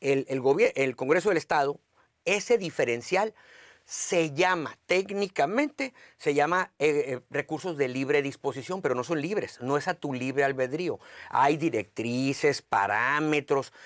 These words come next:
sistema por ley donde dices que debe aplicarlo. Particularmente lo debes de aplicar en deuda pública. Es decir, si hay mil o hay ochocientos o trescientos millones de pesos más de lo que iba a ingresar,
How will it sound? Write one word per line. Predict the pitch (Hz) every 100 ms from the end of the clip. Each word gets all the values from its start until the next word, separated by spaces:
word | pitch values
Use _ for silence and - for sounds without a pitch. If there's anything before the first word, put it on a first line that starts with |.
| -
sistema | - - 165 - 160 170 202 202
por | 190 151
ley | 147 156
donde | 127 160 160 160
dices | 170 165 185 -
que | 165
debe | 147 151
aplicarlo. | 160 170 160 202 208 165 - - - _
Particularmente | - 151 147 143 180 226 208 208 - - _
lo | 139
debes | 135 160 147
de |
aplicar | 131 135 208 233
en | 151
deuda | 151 156 156
pública. | 151 123 - - - - -
Es | - 160
decir, | 175 - -
si | - - 196 180
hay | 233 247 277
mil | 226 165 170 185 208 -
o | 143
hay | 143
ochocientos | 190 156 123 151 156 -
o | 151
trescientos | 151 143 202 220 220
millones | 151 160 151
de | -
pesos | 143 165 139
más | 123
de | 131
lo | 139
que | - 139
iba | 143 196 233
a |
ingresar, | 185 135 117 110 98